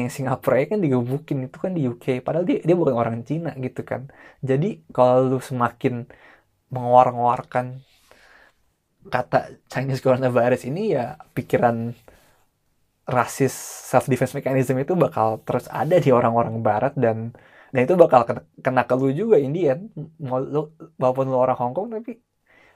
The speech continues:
muka kita mirip, mu-, muka kita sama mereka mirip juga, men. Jadi emang akarnya kan sama. Jadi ya udah gitu, kalau lu masih bersikukuh ngomong ini itu terus, ntar ya kalau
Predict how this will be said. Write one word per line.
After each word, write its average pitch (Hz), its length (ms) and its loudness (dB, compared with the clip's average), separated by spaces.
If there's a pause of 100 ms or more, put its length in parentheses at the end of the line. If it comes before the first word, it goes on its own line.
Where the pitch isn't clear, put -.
(180)
muka 147 240 2
kita 160 240 -2
mirip, 175 320 -2 (240)
mu-, 147 320 -6
muka 151 240 4
kita 175 160 -2
sama 170 300 -2
mereka 190 180 -2
mirip 160 320 -8
juga, 139 320 -2
men. 117 240 -10 (160)
Jadi 143 320 -4
emang 131 400 -6 (680)
akarnya 160 360 -6 (120)
kan 294 80 -6
sama. 123 400 -4 (160)
Jadi 147 320 0
ya 127 80 -2
udah 127 360 -4
gitu, 120 280 -10
kalau 117 400 -2 (320)
lu 123 440 -2 (600)
masih 123 400 -2
bersikukuh 123 720 0
ngomong 120 320 -2
ini 123 320 -6
itu 120 140 -8
terus, 175 340 -6 (1400)
ntar 160 320 8
ya 120 480 -4
kalau 131 180 6